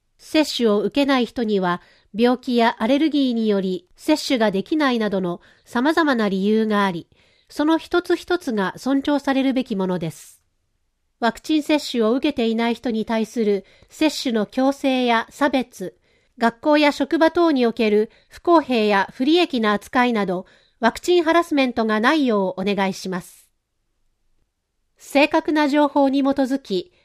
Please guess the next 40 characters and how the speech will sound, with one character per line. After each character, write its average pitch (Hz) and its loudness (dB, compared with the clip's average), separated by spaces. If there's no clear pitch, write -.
冷 277 4
静 330 2
な 294 2
行 294 0
動 262 2
を 254 -2
と 247 -2
り 233 -2
ま 233 -4
し - -6
ょ 196 -4
う。 - -20
新 320 0
型 320 2
コ 311 -2
ロ 311 2
ナ 311 2
ウ 302 2
イ 302 2
ル 262 0
ス 202 -6
感 269 0
染 294 2
症 277 0
に 277 0
関 262 -2
し - -12
て、 196 -4
イ 269 2
ン 269 2
タ 269 2
ー - 4
ネ 269 0
ッ 269 -6
ト 214 -4
や 185 -2
ニ 254 4
ュ - 4
ー 233 0
ス、 - -14